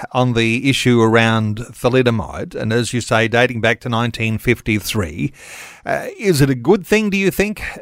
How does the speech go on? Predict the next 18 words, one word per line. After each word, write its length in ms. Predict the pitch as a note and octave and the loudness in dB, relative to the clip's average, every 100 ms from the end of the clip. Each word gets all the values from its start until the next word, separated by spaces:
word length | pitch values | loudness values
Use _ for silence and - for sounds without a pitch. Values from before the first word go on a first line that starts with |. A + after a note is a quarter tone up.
| - | -6
that 200 | C3+ C#3+ | -4 -2
we 120 | B2+ | -2
do 260 | A2+ D3+ | 2 2
hear 380 | F3+ - D#3+ E3 | 2 2 2 2
apologies 800 | D3 - D#3+ D#3+ C3+ C#3+ C#3 A#2+ | 0 0 0 0 -2 -4 -4 -6
from 400 | - D3 D3 D3+ | -2 0 0 -2
Prime 340 | - C#3 C#3 | -4 -2 0
Ministers? 520 | C#3 D3+ C#3+ E3+ F3+ D#3+ | -2 -2 -4 -2 -4 -2
Is 140 | E3 | 0
this 160 | D3 - | 0 -2
a 40 | |
good 360 | A2 G#2 F3 D3+ | -4 2 2 2
thing 260 | D#3+ D#3+ | 0 0
that 140 | D#3 C3+ | -2 0
Anthony 380 | C3 C3+ C3+ C3 | -2 -2 0 2
Albanese 640 | B2 A#2+ B2+ C3+ A#2 B2+ | 2 2 0 0 0 -4
has 240 | A#2 A#2 - | -2 -4 2
done? 300 | D3+ F3 | 2 2